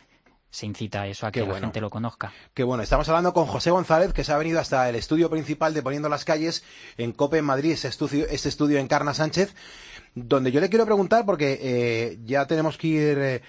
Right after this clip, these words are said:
Speaker 2: eh, finalizando, eh, ¿cuál es el siguiente paso que va a tener esta herramienta? Porque yo lo que creo es que esto va a seguir avanzando y avanzando y tenéis mucho futuro.
Speaker 1: Pues esperemos que sigamos teniendo mucho futuro, Pulpo. A corto plazo, nuestra idea es que no solo esté disponible en el navegador Chrome,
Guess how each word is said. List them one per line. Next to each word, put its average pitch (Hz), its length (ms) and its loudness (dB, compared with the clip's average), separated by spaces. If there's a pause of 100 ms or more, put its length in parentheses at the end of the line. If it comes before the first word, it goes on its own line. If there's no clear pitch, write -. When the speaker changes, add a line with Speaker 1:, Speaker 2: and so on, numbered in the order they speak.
(280)
Speaker 2:
eh, 127 120 -2
finalizando, 160 720 0 (560)
eh, - 240 -4
¿cuál 170 160 2
es 214 100 -4
el 226 80 0
siguiente 147 360 0
paso 147 260 0
que 123 80 0
va 123 80 4
a 123 40 -2
tener 117 180 -2
esta 110 180 -2
herramienta? 156 400 2
Porque 110 280 -2
yo 120 100 0
lo 147 100 2
que 147 80 2
creo 156 160 2
es 175 60 -2
que 196 100 2
esto 185 200 -2
va 160 80 0
a - 40 -6
seguir 135 260 0
avanzando 127 480 0
y 127 60 0
avanzando 143 500 2
y 185 60 0
tenéis 127 260 0
mucho 117 260 0
futuro. - 380 -2 (600)
Speaker 1:
Pues 131 240 -2
esperemos 127 400 0
que 170 120 0
sigamos 147 320 0
teniendo 127 280 -2
mucho 123 240 -4
futuro, 123 360 0
Pulpo. 131 400 -2 (360)
A 135 140 2
corto 170 300 0
plazo, 214 360 2
nuestra 156 300 -4
idea 151 340 0
es 185 220 -6
que 123 140 -8
no 131 140 -2
solo 135 180 -4
esté 127 160 -6
disponible 123 880 -2
en 117 180 -4
el 117 160 -6
navegador 120 440 -2
Chrome, 196 280 0